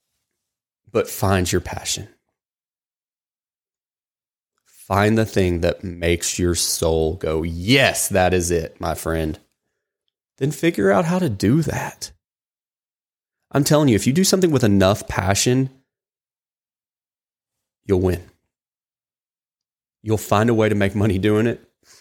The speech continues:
Somebody will help you along the way, but you've gotta follow that passion.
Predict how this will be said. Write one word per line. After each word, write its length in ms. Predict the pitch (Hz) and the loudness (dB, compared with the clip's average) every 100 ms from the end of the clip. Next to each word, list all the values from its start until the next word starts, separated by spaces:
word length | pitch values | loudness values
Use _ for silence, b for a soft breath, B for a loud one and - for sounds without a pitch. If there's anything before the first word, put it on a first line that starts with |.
| b _ | b _
Somebody 520 | - - 127 156 101 87 | -14 -2 0 2 2 2
will 140 | 85 | 0
help 240 | 90 82 | -2 -2
you 80 | 87 | -2
along 280 | 85 85 85 | -2 -4 -4
the 60 | 82 | -2
way, 340 | 85 87 92 b b _ _ _ _ | 0 0 -2 b b _ _ _ _
but 120 | 113 | -8
you've 180 | 104 92 | -4 -2
gotta 220 | 110 101 | 0 0
follow 280 | 98 95 90 | 0 -2 -2
that 200 | 82 78 | -4 -10
passion. 480 | - 82 85 - - | -12 -12 -12 -14 -18